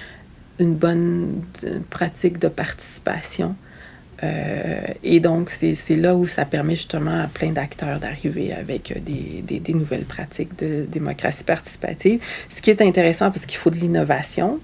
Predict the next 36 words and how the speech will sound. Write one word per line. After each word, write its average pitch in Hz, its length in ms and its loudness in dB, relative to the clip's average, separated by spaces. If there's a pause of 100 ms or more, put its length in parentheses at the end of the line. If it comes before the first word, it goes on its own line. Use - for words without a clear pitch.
(200)
hein, 190 120 0
faut - 160 -2
innover 160 460 2
dans 214 160 2
les 175 140 2
pratiques 175 400 -2
de 180 100 4
participation, 170 880 -2 (460)
mais 180 140 6
en 175 60 8
même 160 140 2
temps, 190 200 4
comment 185 320 6
on 180 40 6
fait 190 360 4 (720)
pour 190 500 8 (160)
être 175 180 6
bien, 170 880 0
pour - 140 -4
bien 190 320 8 (460)
montrer 180 580 4
en 175 140 4
fait 190 320 4
à 170 100 6
nos 170 160 2
commanditaires, 165 640 2
celui 165 220 -2
qui 170 160 -2
nous 165 140 2
paie, 175 320 2
que 160 240 0
justement, 160 720 -2 (360)
qu'il 170 320 -4
est 170 40 4
bien 175 160 6
conscient, 175 600 2